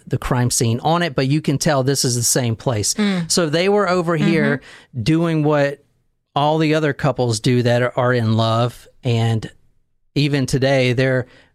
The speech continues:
Speaker 1: making out. And, well, actually, not even making out. From what I read, he was a very polite, uh, boyfriend, and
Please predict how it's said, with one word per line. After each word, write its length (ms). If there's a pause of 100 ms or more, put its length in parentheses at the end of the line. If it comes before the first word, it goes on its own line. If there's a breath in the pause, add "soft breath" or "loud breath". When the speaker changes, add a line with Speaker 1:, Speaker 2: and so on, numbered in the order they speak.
(180)
Speaker 1:
making 440
out. 320
And, 280
well, 120
actually, 380
not 200
even 200
making 300
out. 300
From 200
what 140
I 80
read, 320
he 160
was 300
a 140
very 320
polite, 720 (580 loud breath)
uh, 80
boyfriend, 880
and 340